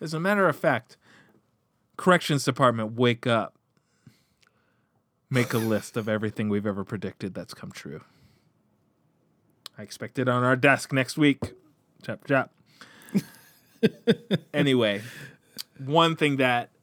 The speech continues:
you don't have to put this on your list, corrections department, 'cause I'm about to talk about it. I did make a prediction that we were gonna see a,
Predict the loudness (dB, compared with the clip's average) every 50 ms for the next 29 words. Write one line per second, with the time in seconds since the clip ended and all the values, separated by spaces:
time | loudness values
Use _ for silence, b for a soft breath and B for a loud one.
0 | _ _ -12 -6 -4 0 2 4 4 4 2 -2 -2 -2 -2 0 0 0 -2 -2
1 | 0 0 0 0 0 0 0 0 -2 -2 -4 -10 -16 -12 -8 -6 -6 -6 -6 -8
2 | -10 -8 -6 -4 -4 -4 -4 -6 -8 -8 -6 -4 -2 -2 0 0 -2 -2 -4 -8
3 | -4 -4 -4 -4 -4 -4 -4 -4 -4 -4 -4 -2 -2 0 2 2 0 0 0 -2
4 | -4 -4 -6 -4 -4 -4 -4 -6 -8 -6 -4 -4 -4 -2 -4 -4 -4 -4 -4 -4
5 | -6 -6 -6 -10 -8 -6 -4 -4 -4 -4 -4 -4 -4 -4 -4